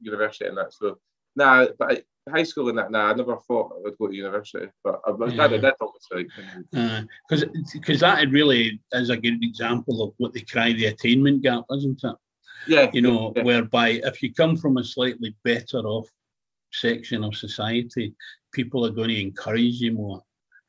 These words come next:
Speaker 1: Yeah,
Speaker 2: um,
Speaker 1: exactly,
Speaker 2: than,
Speaker 1: yeah.
Speaker 2: you know, and again, that is wrong, you know.
Speaker 1: Aye, oh,
Speaker 2: Um,
Speaker 1: hundred percent, aye, aye.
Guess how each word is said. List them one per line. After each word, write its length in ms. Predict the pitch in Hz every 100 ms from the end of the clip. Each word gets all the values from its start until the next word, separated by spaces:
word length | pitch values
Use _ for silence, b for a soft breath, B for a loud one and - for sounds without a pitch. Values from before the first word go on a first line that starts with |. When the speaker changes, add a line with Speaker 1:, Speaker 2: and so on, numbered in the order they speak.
| -
Speaker 1:
Yeah, 180 | 165 151
Speaker 2:
um, 60 |
Speaker 1:
exactly, 440 | 131 98 110 98 247
Speaker 2:
than, 160 | 110 104
Speaker 1:
yeah. 120 | 104
Speaker 2:
you 120 | 120
know, 260 | 117 104 98 - 127
and 300 | 117 110 - B B B
again, 640 | 127 131 156 143 117 110 -
that 260 | 127 131 -
is 200 | 120 104
wrong, 340 | 107 113 120 113 _ _ _
you 140 | 113 110
know. 240 | 117 113 160
Speaker 1:
Aye, 180 | 147
oh, 140 | 143 147
Speaker 2:
Um, 60 |
Speaker 1:
hundred 260 | - - 98
percent, 320 | - 135 135
aye, 200 | 117 117 113 117
aye. 160 | 113